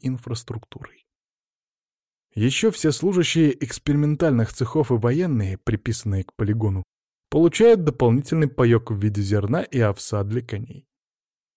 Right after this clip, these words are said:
Мне не жалко, а людям приятно. Хотя с продуктами у нас полный порядок, ещё и в столовой кормят обедом. А дети всех работников и солдат ходят в школу.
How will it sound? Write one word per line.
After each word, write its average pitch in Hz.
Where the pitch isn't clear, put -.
Мне 104
не 127
жалко, 131
а 104
людям 117
приятно. 98
Хотя 117
с -
продуктами 120
у 107
нас 104
полный 117
порядок, 127
ещё 120
и 185
в 160
столовой 185
кормят 110
обедом. 98
А 120
дети 185
всех -
работников 120
и 107
солдат 104
ходят 101
в -
школу. -